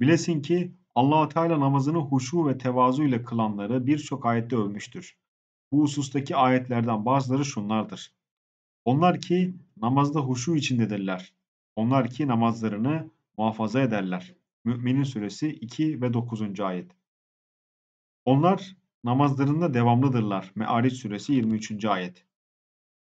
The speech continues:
Denilir ki namaz kılanlar çok fakat namazı huşu içinde kılanlar azdır. Hacca gidenler çoktur ancak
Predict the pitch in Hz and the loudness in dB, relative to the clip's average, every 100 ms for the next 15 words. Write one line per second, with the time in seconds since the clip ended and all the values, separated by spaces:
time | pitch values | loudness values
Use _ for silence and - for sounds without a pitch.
0 | _ _ 127 147 190 180 - 185 185 - | _ _ 2 4 4 2 2 2 0 -8
1 | _ 117 131 185 180 156 151 147 170 - | _ -2 2 2 0 0 0 2 -2 -2
2 | 160 147 - 127 127 135 - 107 120 139 | -2 -4 -4 -2 0 -2 -2 -2 2 2
3 | 156 147 135 - 185 - 135 120 113 123 | 2 -2 -4 -2 -2 0 -2 -2 -4 -2
4 | 120 107 120 143 - 127 120 120 - - | -2 -2 -2 -2 0 0 0 -4 -12 -16
5 | _ _ _ _ _ _ _ - 131 123 | _ _ _ _ _ _ _ -2 0 2
6 | 170 151 156 160 170 170 170 - 127 131 | 2 4 0 0 -2 -2 -4 -2 -2 0
7 | 127 120 | -2 -2